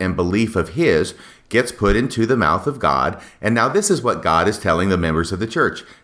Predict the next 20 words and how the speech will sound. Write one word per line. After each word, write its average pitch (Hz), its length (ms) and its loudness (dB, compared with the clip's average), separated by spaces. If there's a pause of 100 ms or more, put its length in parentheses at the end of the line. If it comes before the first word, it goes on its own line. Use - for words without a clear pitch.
(100)
Don't 131 220 0
call 208 260 0
the 156 160 2
L 98 120 4
D 90 140 2
S 76 160 0
Church 71 340 -2
the 82 100 -2
Mormon 71 360 0
Church 67 340 0
anymore. 67 540 -4 (100)
Is 101 160 0
this 156 240 0
another 143 440 2
example 76 760 -2
of 101 120 2
what 123 200 0
Joseph 110 360 -2
Smith 180 360 -2
did 76 380 0